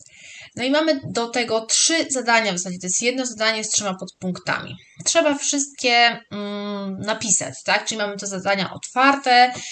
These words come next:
i tutaj trzeba się wykazać pewną umiejętnością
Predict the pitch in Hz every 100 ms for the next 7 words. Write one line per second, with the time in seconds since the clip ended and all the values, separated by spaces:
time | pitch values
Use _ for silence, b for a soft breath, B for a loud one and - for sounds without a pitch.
0 | B - 190 202 233 214 208 214 208 -
1 | 202 202 220 208 196 202 190 - 196 208
2 | 196 202 190 220 220 220 - 202 196